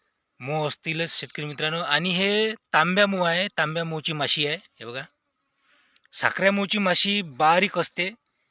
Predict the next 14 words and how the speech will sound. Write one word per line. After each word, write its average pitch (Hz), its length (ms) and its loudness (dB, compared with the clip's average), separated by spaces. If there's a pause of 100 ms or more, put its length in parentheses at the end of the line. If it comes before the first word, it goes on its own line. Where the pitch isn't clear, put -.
(320)
आणि 147 160 -6
मोठं 175 500 -4
मोह 202 160 2
नाही 190 180 2
आहे, 202 160 2
आग्या 156 300 2
मोह 170 140 -4
नाही 160 220 -6
आहे. 185 200 -6 (180)
आणि 160 180 -4
मोहाची 190 380 0
माशी 196 320 2
कोणतीही 202 440 4
असो 139 240 -2